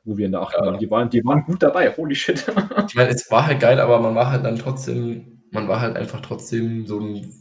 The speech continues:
Speaker 2: wie alt war man denn da? Siebte, achte, was war man denn? Also f-, f-, vierzehn, fünfzehn, so ein kleiner Butschi bist du ja da. Und
Speaker 1: Ja.
Speaker 2: ich glaub, das, ich glaub, da entgeht einem trotzdem noch was, weil ich, das Skilager hätte richtig Potenzial.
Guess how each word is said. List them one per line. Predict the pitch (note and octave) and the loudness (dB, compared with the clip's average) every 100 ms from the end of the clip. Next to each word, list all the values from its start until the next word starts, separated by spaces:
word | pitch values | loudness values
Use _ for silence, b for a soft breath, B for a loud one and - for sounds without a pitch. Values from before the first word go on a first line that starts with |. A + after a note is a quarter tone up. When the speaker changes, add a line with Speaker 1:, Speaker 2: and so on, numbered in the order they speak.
| _ _ _ - | _ _ _ -8
Speaker 2:
wie | - | -4
alt | - - | 0 2
war | C3 B2+ | 2 2
man | G#2 | 0
denn | G2 | 2
da? | F#2+ | 0
Siebte, | A2+ - G#2 G#2+ | -2 -6 -4 -2
achte, | G#2+ - - G2 | -2 -4 -6 -6
was | F#2+ | -6
war | - | -2
man | B2+ G#2+ | 0 0
denn? | - | -4
Also | G2 G2 | -6 -6
f-, | - - | -10 -14
f-, | - G#2 G2+ G2 F#2 - - A#2+ - - | -14 -12 -10 -8 -10 -12 -12 -14 -16 -2
vierzehn, | C3 C#3 C#3 D#3 D3+ | 4 4 2 -2 -2
fünfzehn, | - D3 D3 - D3 C#3+ | 0 -2 -2 -2 -2 2
so | A#2 | 2
ein | A2 G#2+ - B B B | 2 -2 -6 B B B
kleiner | - A2+ A2+ | 0 2 4
Butschi | - D#3 - G#2 | 2 0 0 -2
bist | F#2+ F#2 - | -2 -4 -2
du | |
ja | F2 F2+ | 0 2
da. | F#2 A2+ - B B B _ _ | 4 4 2 B B B _ _
Und | G2+ F#2+ F#2+ | -2 2 6
Speaker 1:
Ja. | G#2+ A2 | 6 6
Speaker 2:
ich | - - - _ _ _ _ _ | -2 -18 -20 _ _ _ _ _
glaub, | - G#2 - | 0 0 2
das, | A2+ G#2+ - - - - _ _ _ _ _ | 0 0 -6 -10 -14 -18 _ _ _ _ _
ich | |
glaub, | A#2+ B2 | 2 6
da | B2 | 6
entgeht | A#2 A2+ D3+ | 6 4 4
einem | - A2+ | 4 4
trotzdem | A#2 C3 A2 | 4 4 2
noch | F#2 | 2
was, | F#2+ F#2 - | 2 2 4
weil | F#2 | 4
ich, | F#2 | 2
das | - - - - | -4 -4 -6 -6
Skilager | - C3+ B2 G2+ | 2 6 8 6
hätte | F#2 G2 | 4 2
richtig | A2 - - | -2 -6 -4
Potenzial. | F#2 F2+ F2+ - - F2+ F#2 - | -2 -2 -4 -4 -2 -2 -2 -8